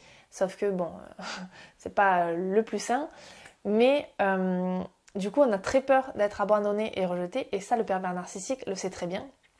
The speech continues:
Et il va s'en servir contre nous. Il va s'en servir contre nous et du coup, il va régner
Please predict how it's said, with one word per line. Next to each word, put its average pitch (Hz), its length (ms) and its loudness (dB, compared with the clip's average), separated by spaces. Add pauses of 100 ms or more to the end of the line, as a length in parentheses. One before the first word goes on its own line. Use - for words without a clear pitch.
(500)
Et 208 280 -2
il 185 120 -2
va 208 100 2
s'en 196 180 -6
servir 190 460 -6
contre - 260 -6
nous. 180 140 -8 (580)
Il 196 80 2
va 208 80 4
s'en 233 160 0
servir 247 300 4
contre 214 260 -2
nous 277 200 4
et 214 100 2
du 196 100 -2
coup, 294 140 2
il 214 160 4
va 185 160 4
régner 240 500 2